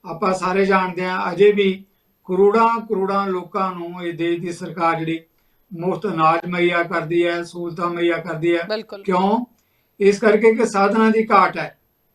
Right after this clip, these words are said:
Speaker 2: ਹੂੰ।
Speaker 1: ਜੇ ਸਾਧਨਾਂ ਦੀ ਘਾਟ ਹੈ, ਤਾਂ ਫਿਰ ਅਸੀਂ ਉਹੋ ਜਿਹੇ ਫੈਸਲੇ ਕਿਉਂ ਲੈਂਦੇ ਹਾਂ,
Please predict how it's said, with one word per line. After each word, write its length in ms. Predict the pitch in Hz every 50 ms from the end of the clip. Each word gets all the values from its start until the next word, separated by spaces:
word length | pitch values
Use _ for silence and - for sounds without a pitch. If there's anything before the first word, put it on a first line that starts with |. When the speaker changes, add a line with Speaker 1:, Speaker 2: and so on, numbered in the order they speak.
| _ _ _ _ _ _ 233
Speaker 2:
ਹੂੰ। 100 | 226 226
Speaker 1:
ਜੇ 100 | 208 196
ਸਾਧਨਾਂ 440 | 175 185 185 202 202 214 214 214
ਦੀ 180 | 220 220 220 220 220
ਘਾਟ 280 | 196 185 185 180 190
ਹੈ, 240 | 196 196 190 190 190
ਤਾਂ 200 | 190 - 226 214
ਫਿਰ 260 | 160 190 202 202 214
ਅਸੀਂ 180 | 208 - 240 220
ਉਹੋ 200 | 208 202 202 208
ਜਿਹੇ 180 | 208 208 220 214
ਫੈਸਲੇ 400 | - 180 180 175 180 208 208 208
ਕਿਉਂ 280 | - 220 196 202 202
ਲੈਂਦੇ 320 | 208 208 208 208 208 208
ਹਾਂ, 60 | 214